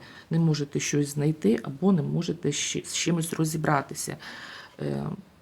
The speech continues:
ми говорили про те, що на сьогодні і надалі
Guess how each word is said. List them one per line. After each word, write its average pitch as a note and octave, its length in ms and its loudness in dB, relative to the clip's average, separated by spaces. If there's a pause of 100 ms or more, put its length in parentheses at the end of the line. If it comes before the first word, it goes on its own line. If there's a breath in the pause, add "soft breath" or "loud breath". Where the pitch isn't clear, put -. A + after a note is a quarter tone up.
ми E3+ 140 6
говорили D#3+ 480 4
про D#3+ 180 -2
те, G3+ 260 4
що D#3+ 400 2
на D#3 340 4 (600 loud breath)
сьогодні F3 840 6
і E3+ 140 4
надалі D#3 640 4